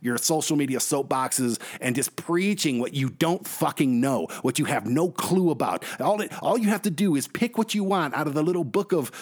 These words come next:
so-called facts, whatever fits your agenda. It's just like the Bible. Yeah, I gotta pick what works for me,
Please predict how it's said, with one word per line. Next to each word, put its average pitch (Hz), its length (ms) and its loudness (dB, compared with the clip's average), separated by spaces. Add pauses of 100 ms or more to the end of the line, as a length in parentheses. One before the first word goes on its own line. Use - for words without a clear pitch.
so-called 170 540 0
facts, 156 420 -2 (120)
whatever 185 280 0
fits - 400 -2
your 233 180 2
agenda. 190 420 0
It's 147 140 -2
just 226 160 0
like 180 280 -4
the 151 80 2
Bible. 139 580 0 (340)
Yeah, 156 100 0
I - 20 -4
gotta 151 140 0
pick - 260 0
what 185 160 0
works 160 300 0
for 151 140 2
me, 139 440 0